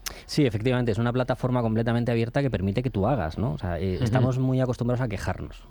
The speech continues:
Speaker 1: O sea, yo,
Speaker 2: <laughs>
Speaker 1: eh, <laughs> recuerdo un momento que estuve en una, en una reunión empresarial donde todo el mundo decía lo que tenía que hacer el gobierno y yo levanté la mano y,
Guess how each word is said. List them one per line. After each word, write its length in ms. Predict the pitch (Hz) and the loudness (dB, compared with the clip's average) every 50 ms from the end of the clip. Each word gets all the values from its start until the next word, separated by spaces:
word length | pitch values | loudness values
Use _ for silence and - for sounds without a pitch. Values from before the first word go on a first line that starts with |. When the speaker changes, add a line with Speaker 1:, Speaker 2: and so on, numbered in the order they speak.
| - - | -20 -18
Speaker 1:
O 20 | |
sea, 180 | - - 80 78 | -12 -10 -8 -4
yo, 200 | 80 87 95 - | -2 -2 -2 -2
Speaker 2:
<laughs> 380 | - 135 104 113 135 226 - - | -2 -2 0 0 0 -2 0 0
Speaker 1:
eh, 320 | 143 117 90 87 - - | 0 0 0 0 0 -2
<laughs> 240 | - - 117 98 98 90 | -2 -4 -4 -4 -4 -4
recuerdo 460 | 95 98 90 101 104 107 110 110 107 | -4 -2 -2 0 0 2 2 2 0
un 180 | 113 - 117 110 | 0 0 0 0
momento 300 | 110 107 113 113 104 110 | 0 0 0 -2 -2 -2
que 60 | 107 | -4
estuve 200 | - - 120 113 | -2 -2 -2 -2
en 60 | 110 | 0
una, 280 | 107 110 107 107 110 - | 0 0 0 -2 -2 -2
en 80 | 104 | -2
una 140 | 104 107 107 | -2 -2 0
reunión 340 | 107 107 107 107 110 110 110 | 0 0 0 0 0 0 0
empresarial 500 | 104 98 104 98 - 107 104 110 120 123 | 0 -2 -4 -4 -4 -2 -2 0 0 0
donde 220 | 123 113 101 92 | 0 0 -2 -2
todo 160 | 90 - 104 101 | -2 -2 -2 0
el 60 | 104 | 0
mundo 180 | 107 107 107 | 0 0 -2
decía 220 | 107 98 - 110 110 | -2 -2 -2 -2 -2
lo 100 | 113 107 | -2 -2
que 80 | 104 | -2
tenía 220 | 90 95 90 90 85 | -4 -2 -2 -2 -2
que 60 | 87 | -4
hacer 140 | - - 90 | -6 -6 -6
el 80 | 85 | -4
gobierno 380 | 82 87 98 135 135 107 92 90 | -2 -2 -2 -2 -2 -2 -4 -4
y 80 | 87 82 | -4 -4
yo 140 | 90 90 | -4 -2
levanté 320 | 90 90 92 92 92 - 101 | -2 -2 -2 -2 -2 -2 -2
la 80 | 95 | -2
mano 320 | 92 98 101 104 107 117 117 | 0 0 0 0 -2 -2 -2
y, 240 | 110 95 85 82 | -2 -2 -2 -4